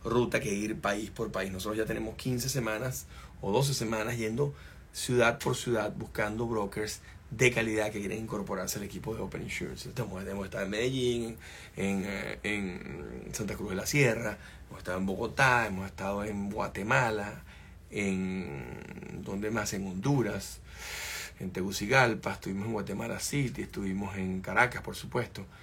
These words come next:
eh, y ahora vamos por todo el país, por toda la, por todo Venezuela, por Barquisimeto, Carigua, ta, ta. Eh, en Margarita estuvimos también, hemos estado en, bueno, llevamos ya como quince semanas en,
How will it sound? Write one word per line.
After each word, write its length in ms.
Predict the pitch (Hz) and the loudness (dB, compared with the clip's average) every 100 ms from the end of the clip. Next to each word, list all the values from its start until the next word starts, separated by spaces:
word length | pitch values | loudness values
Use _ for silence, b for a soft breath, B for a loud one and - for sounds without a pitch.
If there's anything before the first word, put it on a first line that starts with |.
| B B B - | B B B 0
eh, 400 | 110 104 101 95 | 4 4 4 4
y 60 | |
ahora 200 | 104 98 | 4 4
vamos 180 | 101 107 | 2 0
por 160 | 101 95 | -2 -2
todo 160 | 98 | -4
el 60 | 92 | -4
país, 260 | - 123 123 | -2 -2 -2
por 140 | 98 | -4
toda 200 | 107 98 | -4 -4
la, 140 | 98 | -4
por 200 | - - | -8 -10
todo 480 | - 98 104 101 95 - | -6 -2 -2 -2 -4 -4
Venezuela, 600 | 95 92 - 80 - 104 | -6 -4 0 0 0 -4
por 160 | - | -8
Barquisimeto, 580 | - 95 - 104 98 95 | -10 -10 -8 -6 -6 -6
Carigua, 280 | - 107 98 | -6 -6 -6
ta, 100 | 101 | -6
ta. 120 | 120 B B B B B | -10 B B B B B
Eh, 680 | 110 110 104 101 98 87 90 85 - | 8 10 10 6 2 0 -4 -6 -4
en 80 | 107 | -2
Margarita 380 | 98 98 131 110 | 2 6 4 4
estuvimos 380 | - 104 104 | 0 0 0
también, 520 | 101 98 120 113 107 101 B B B | 0 2 4 4 2 -4 B B B
hemos 320 | - 98 104 110 | -2 0 0 -4
estado 480 | - 101 104 110 | -2 2 4 4
en, 460 | 110 107 107 107 - | 4 2 0 -2 0
bueno, 160 | 131 135 | 4 6
llevamos 300 | 139 160 170 | 8 6 4
ya 100 | 165 | 2
como 180 | 143 123 | 0 2
quince 240 | 131 139 | 2 2
semanas 360 | 131 117 123 127 | 4 4 2 2
en, 200 | 110 | -2